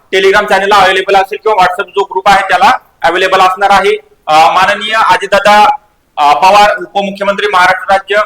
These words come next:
एकनाथजी शिंदे उपमुख्यमंत्री महाराष्ट्र राज्य आणि देवेंद्रजी फडणवीस मुख्यमंत्री महाराष्ट्र राज्य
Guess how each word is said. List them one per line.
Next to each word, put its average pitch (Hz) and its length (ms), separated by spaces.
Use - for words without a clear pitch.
एकनाथजी 208 480
शिंदे 208 560
उपमुख्यमंत्री 202 800
महाराष्ट्र 185 380
राज्य 196 200
आणि 196 160
देवेंद्रजी 190 600
फडणवीस 190 400
मुख्यमंत्री 190 460
महाराष्ट्र 175 420
राज्य 185 280